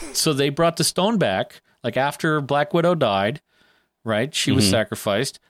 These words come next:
Speaker 1: They brought the stone back, gave it to, uh, you know, this Red Skull, and he was back in place for when later on,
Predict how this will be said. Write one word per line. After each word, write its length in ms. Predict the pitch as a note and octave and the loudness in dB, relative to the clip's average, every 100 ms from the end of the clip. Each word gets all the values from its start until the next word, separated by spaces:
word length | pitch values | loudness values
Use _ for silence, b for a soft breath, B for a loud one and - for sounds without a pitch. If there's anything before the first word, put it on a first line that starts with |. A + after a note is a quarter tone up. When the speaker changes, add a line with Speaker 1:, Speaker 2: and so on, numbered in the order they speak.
| - | -10
Speaker 1:
They 60 | G#2+ | -2
brought 240 | A#2 A2+ | 0 0
the 80 | A#2 | -2
stone 320 | - D3+ G3 | -2 0 2
back, 340 | C3 G2 A#2 - | 2 0 -2 -2
gave 180 | A#2+ | -2
it 80 | B2+ | -2
to, 380 | - C3 B2+ B2 | -2 0 2 2
uh, 480 | A#2+ A#2 A#2 A#2 A#2 A#2+ - A3 | 2 4 4 2 0 -2 -10 -4
you 100 | A#2 | 0
know, 120 | G#2+ | 0
this 240 | A2+ - | 0 -4
Red 320 | A#2+ A2+ A#2+ | -4 0 0
Skull, 420 | - - F#2+ C3+ - B B B B B | -2 -2 -2 -4 -10 B B B B B
and 260 | G#2+ G2+ G#2 | -4 0 2
he 80 | A2+ | 2
was 160 | A2 | 0
back 280 | - A2 A2 | 0 -2 -2
in 80 | B2+ | -6
place 360 | - A2+ G2+ - | -4 -2 -2 -4
for 260 | - A2 | -2 0
when 460 | G#2 G#2+ G#2+ G#2+ A2+ | 0 0 2 2 0
later 520 | A2 G#2 G#2 G2+ A#2+ | 0 0 0 2 2
on, 480 | G#3 D3+ A2 G#2+ | 2 2 2 0